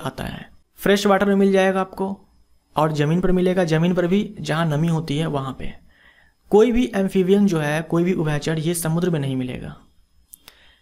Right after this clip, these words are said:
ये भी ठंडे खून वाले होते हैं। देखो, पक्षी और स्तनधारी यानी कि बर्ड्स और मैमल्स केवल यही होते हैं गर्म खून वाले, वार्म ब्लडेड,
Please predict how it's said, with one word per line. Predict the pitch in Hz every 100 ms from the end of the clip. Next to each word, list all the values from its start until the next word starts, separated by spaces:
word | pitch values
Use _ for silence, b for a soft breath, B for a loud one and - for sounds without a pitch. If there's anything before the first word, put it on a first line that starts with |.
| B 151
ये | 165
भी | 202
ठंडे | 196 160 175
खून | 180
वाले | 175 170
होते | 175 170 170
हैं। | 175 190 b b b -
देखो, | 156 147 - 202 220 _ _ 226
पक्षी | 226 - 240 190 147 - 156
और | 170 -
स्तनधारी | 160 165 156 139 139 135 - - 160
यानी | 170
कि | 190
बर्ड्स | 147 175 202 - -
और | 170
मैमल्स | 160 151 165 160 165 -
केवल | - 170 190 180
यही | 180 208
होते | - 160
हैं | 170 160
गर्म | 147 151
खून | - 135
वाले, | 131 - -
वार्म | 135 143 147
ब्लडेड, | 131 - - -